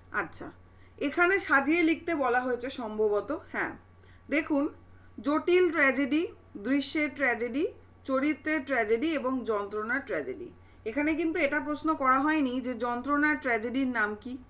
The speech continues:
চরিত্রের ট্র্যাজেডি নাম কি, এরকমভাবে কিন্তু করা হয়নি। কিন্তু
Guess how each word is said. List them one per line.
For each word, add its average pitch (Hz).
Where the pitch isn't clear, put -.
চরিত্রের 285
ট্র্যাজেডি 247
নাম 220
কি, 302
এরকমভাবে 262
কিন্তু 302
করা 220
হয়নি। 160
কিন্তু 330